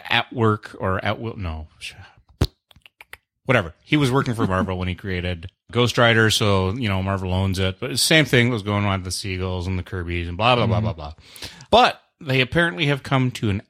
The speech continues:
Speaker 1: amicable arrangement. The settlement has been decided, but not signed.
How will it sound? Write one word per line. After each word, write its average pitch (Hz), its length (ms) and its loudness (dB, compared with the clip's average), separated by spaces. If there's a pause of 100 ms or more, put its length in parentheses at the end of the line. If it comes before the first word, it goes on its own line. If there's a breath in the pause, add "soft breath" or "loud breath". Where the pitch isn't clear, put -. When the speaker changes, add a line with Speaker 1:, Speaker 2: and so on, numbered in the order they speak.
(100)
Speaker 1:
amicable 110 880 0
arrangement. 139 680 2 (100)
The 95 1000 2
settlement 160 520 2
has 110 220 2
been 104 200 0
decided, 104 560 -2
but 123 120 -12
not 131 260 -6
signed. 170 520 -2